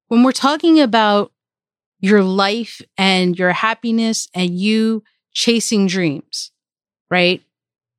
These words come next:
There's a quote by Jim Rohn, and it basically says, "You're the average of the five people you spend the most time with."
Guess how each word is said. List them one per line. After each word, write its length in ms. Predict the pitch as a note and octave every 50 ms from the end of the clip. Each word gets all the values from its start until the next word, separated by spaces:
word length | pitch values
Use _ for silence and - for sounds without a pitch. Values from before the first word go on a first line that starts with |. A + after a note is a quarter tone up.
| _ _ _ _ _ _ _ _ _ _ _ _ _ _ _ A3
There's 320 | G3+ G#3+ G#3+ G#3+ G3 G3+
a 60 | G3
quote 440 | - - - C4+ B3+ C4+ B3+ - -
by 140 | - G3+ F#3+
Jim 320 | F3 G3+ G#3 G3+ F#3+ F#3+
Rohn, 340 | F#3+ F#3 E3+ D#3 D3+ D3+ D3 -
and 260 | F#3 F#3+ F#3 F#3 - - _ _ _ _ _ _ _ _ _ _ _ _ _ _ _ _ _ _ _ _ _ _ _
it 200 | - A3 G#3 F3+
basically 500 | - A3+ B3 A#3 - A#3+ A3+ A3+ A3 G#3+
says, 500 | - - F#3 F3+ F3 F3 F3 F3 - - -
"You're 240 | G#3 G3 A#3 A#3+ A3+
the 180 | A3 A3+ -
average 580 | - A3 A#3+ C4 C4 A#3 D4 C#4+ C#4+ B3 - - - -
of 400 | G3+ G3 G3 G3 F#3+ F#3 F#3+ - -
the 120 | - G3 F#3
five 500 | - - - G#3 A3 A3+ A#3+ B3 - -
people 320 | - A3 G3+ - G3+ F#3+
you 100 | F#3 F#3
spend 320 | F#3+ - - - F#3+ F#3+ F#3
the 40 |
most 280 | F3+ F3+ F3+ F3 - -
time 300 | - - F3 E3 D#3+ D3
with." 180 | C#3+ - -